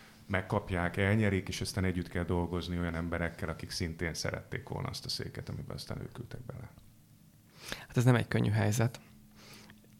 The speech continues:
Speaker 2: Megéltem mind a kettőt már többször is a karrieremben. Azt is, hogy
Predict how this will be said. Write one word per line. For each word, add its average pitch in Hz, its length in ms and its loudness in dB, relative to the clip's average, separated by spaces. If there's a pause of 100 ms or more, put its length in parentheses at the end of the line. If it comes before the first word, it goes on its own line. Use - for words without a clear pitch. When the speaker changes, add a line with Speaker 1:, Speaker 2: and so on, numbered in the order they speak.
(100)
Speaker 2:
Megéltem 123 540 8
mind 117 220 4
a - 80 2
kettőt - 400 0
már - 180 2
többször - 380 2
is - 160 0
a 131 80 0
karrieremben. 123 800 4 (500)
Azt - 280 2
is, - 140 0
hogy - 140 0